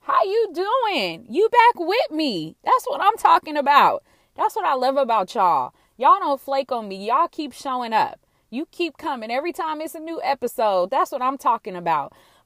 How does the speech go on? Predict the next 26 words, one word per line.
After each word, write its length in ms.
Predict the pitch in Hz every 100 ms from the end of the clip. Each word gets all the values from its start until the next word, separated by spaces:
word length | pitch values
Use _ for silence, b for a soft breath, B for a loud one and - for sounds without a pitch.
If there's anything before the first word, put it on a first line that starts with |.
| -
But 340 | 302 311 233 -
today, 280 | - 269 302
I 180 | 359 381
don't 540 | 453 494 494 508 359
know, 60 | 359
y'all, 140 | 403 440
it's 80 | -
something 360 | 440 415 370
in 120 | 359 359
me 100 | 349
that 160 | -
tell 300 | - 330 330
me 160 | 330 302
that 100 | 302
somebody 480 | 330 370 339 311 302
listening 400 | 302 302 277 269
to 120 | 277
this 180 | 262 269
podcast, 840 | 294 262 226 233 214 190 180 180 _ b b b
they 100 | 190
got 220 | 233 220
a 60 | 214
little 300 | 208 190 175
funk 460 | - 226 220 -
on 200 | 160 151
them. 380 | 131 98 78